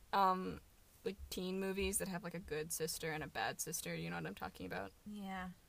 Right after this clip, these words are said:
Speaker 1: We were obsessed with the
Speaker 2: So
Speaker 1: mo-
Speaker 2: was her sister supposed to, wow, I'm still, like, ugh. So was her sister supposed to be good?
Speaker 1: Yeah.
Speaker 2: Oh.
Speaker 1: But then they would constantly, like, fight and change the rules. Like, "No, the good sister actually turns evil." And, you know,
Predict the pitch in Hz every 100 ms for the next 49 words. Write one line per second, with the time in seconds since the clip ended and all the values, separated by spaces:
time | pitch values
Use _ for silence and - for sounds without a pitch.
0 | - - - - - 202 220 226 226 -
1 | 185 - - 196 185 180 160 294 262 294
2 | 262 302 - - - - 208 180 185 226
3 | 180 175 185 - - 233 196 - - -
4 | - - - - - - - 269 269 277
5 | 269 262 311 330 277 247 226 202 185 202
6 | 285 - - - 220 233 165 - - -
7 | 240 339 480 523 523 403 240 208 180 247
8 | 240 240 233 240 208 208 - 214 208 214
9 | 185 - 185 180 - 190 - 180 185 180
10 | 175 170 185 160 254 311 247 202 247 302
11 | 294 311 320 311 302 262 262 - 277 262
12 | - 240 247 - 254 247 196 175 214 247
13 | - - - - - - - - 226 208
14 | 202 202 - - 196 165 180